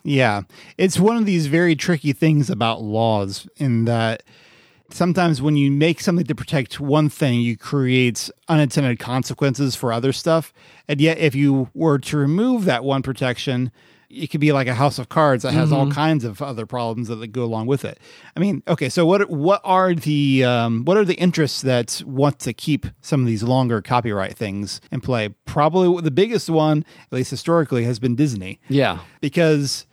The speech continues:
Speaker 1: Mickey Mouse premiered in Steamboat Willie in nineteen twenty-eight.
Speaker 2: Which means next year, Steamboat Willie is public domain.
Speaker 1: That's right.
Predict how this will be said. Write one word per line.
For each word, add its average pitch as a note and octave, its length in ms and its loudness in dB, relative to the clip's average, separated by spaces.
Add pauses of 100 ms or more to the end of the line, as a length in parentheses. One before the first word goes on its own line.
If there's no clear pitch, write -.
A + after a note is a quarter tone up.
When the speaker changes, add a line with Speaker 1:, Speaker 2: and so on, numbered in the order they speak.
(200)
Speaker 1:
Mickey F3 260 0
Mouse A#3+ 560 0 (180)
premiered D#3 440 2
in C#3 260 -2
Steamboat E3+ 480 -2
Willie E3 380 2
in A#2+ 100 -2
nineteen F#3 540 -2
twenty-eight. D#3+ 840 -4 (100)
Speaker 2:
Which - 180 -6
means C#3+ 240 0
next D#3 380 0
year, A3+ 140 2
Steamboat C#3 600 0
Willie C#3 540 0 (100)
is B2 520 0 (120)
public G2 300 -4
domain. A#2 540 -4
Speaker 1:
That's A2+ 300 -8
right. C3 300 0